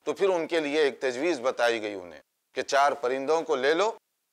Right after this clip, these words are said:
और उसके बाद उनको ज़बह करके उनको मिक्सअप कर दो और फिर मुख्तलिफ जगहों पर उनको रख दो और फिर आवाज़ दो,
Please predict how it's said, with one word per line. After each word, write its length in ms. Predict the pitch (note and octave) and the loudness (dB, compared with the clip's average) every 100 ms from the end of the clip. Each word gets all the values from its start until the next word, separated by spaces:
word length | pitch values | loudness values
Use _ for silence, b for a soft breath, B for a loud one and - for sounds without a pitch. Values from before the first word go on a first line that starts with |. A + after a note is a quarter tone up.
| _ _ | _ _
और 180 | C3 E3 | 2 2
उसके 260 | D3+ - C3 | 2 0 2
बाद 340 | C3 D#3+ E3 - _ _ _ _ | 4 4 2 -6 _ _ _ _
उनको 300 | - C3+ C#3 A#2 | -8 -6 -2 0
ज़बह 280 | A#2+ D3 E3+ | 4 4 4
करके 340 | D#3 D3+ D#3+ | 2 2 2
उनको 320 | D3+ C#3+ C3+ B2 | 2 2 -2 -2
मिक्सअप 400 | D3 - G3+ - | -2 0 0 2
कर 160 | F#3 | 2
दो 240 | E3+ G#3 A3 _ _ _ | 2 -2 -4 _ _ _
और 220 | C#3 D#3+ - | 2 2 4
फिर 140 | F3+ D#3+ | 2 2
मुख्तलिफ 440 | C#3+ - F3 G#3 | 0 2 4 4
जगहों 300 | D#3 D#3+ F3 | 2 4 4
पर 160 | E3+ E3+ | 4 2
उनको 260 | D#3+ D#3 C#3 | 2 0 0
रख 160 | B2 D#3+ E3 | 2 0 0
दो 220 | C#3+ F3 - _ _ _ - | -2 -2 -8 _ _ _ -2
और 140 | B2 E3 | -2 0
फिर 120 | D#3+ | 2
आवाज़ 440 | B2 A#2+ C3+ A#2+ | 4 4 4 2
दो, 220 | E2+ F2+ | -4 -12